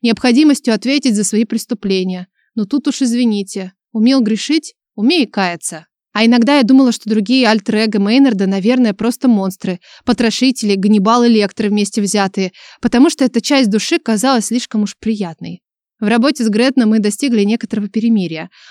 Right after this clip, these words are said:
Он ко мне не цеплялся, а я старательно играла роль помощницы, следуя за ним по пятам.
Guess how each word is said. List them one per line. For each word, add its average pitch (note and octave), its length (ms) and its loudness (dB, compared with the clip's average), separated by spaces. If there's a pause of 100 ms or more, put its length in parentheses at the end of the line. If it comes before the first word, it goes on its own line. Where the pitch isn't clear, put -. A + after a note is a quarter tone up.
(120)
Он G4 160 0
ко D4+ 140 0
мне B3 180 6
не A3 100 2
цеплялся, C4+ 720 0
а A3 120 0
я A3 100 0
старательно A3+ 560 0
играла G#3 320 0
роль A3+ 160 0
помощницы, G3+ 720 -2
следуя A3 460 0
за G3+ 120 -2
ним G3 160 0
по F#3 120 -6
пятам. F3 460 -6